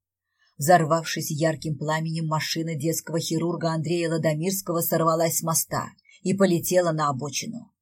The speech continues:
Проезжающие мимо водители с ужасом наблюдали за происходящим. К горящей машине побежали первые неравнодушные.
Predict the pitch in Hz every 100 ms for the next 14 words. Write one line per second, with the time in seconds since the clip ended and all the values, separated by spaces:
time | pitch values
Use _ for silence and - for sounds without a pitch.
0 | _ _ _ _ _ _ _ _ _ _
1 | _ 214 214 196 226 220 - 208 208 202
2 | 190 180 208 - 180 - 190 185 - 180
3 | 165 170 160 175 175 175 180 175 - 160
4 | 139 131 - 151 - _ _ _ _ _
5 | - - 160 190 190 190 180 175 - 208
6 | 202 196 165 156 170 170 - 170 170 170
7 | 156 156 143 123 117 113 - - -